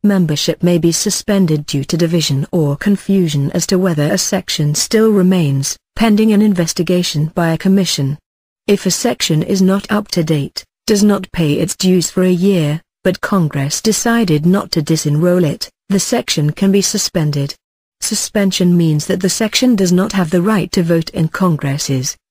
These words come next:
plenaries or referendums, nor the right to present motions.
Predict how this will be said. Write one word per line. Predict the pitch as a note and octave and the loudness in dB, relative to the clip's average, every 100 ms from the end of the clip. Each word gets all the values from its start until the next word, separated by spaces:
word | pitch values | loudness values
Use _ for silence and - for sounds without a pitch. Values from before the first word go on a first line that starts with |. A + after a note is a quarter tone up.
| - | -4
plenaries | F#3 F3+ D#3 D3 D#3+ | 0 2 2 0 0
or | F#3+ | -2
referendums, | F3 D#3+ F3 F3 D#3+ C#3+ C3+ C#3 - _ - | 0 0 0 0 0 -2 -4 -4 -8 _ 0
nor | F#3 F3+ | 2 4
the | F3+ F3+ | 2 2
right | F#3+ F#3 - | 2 0 -2
to | A#3 | -2
present | A3 G#3 G3 D#3+ - | -2 -2 0 0 0
motions. | E3+ D3 - C#3+ C#3+ | 0 0 -2 -4 -4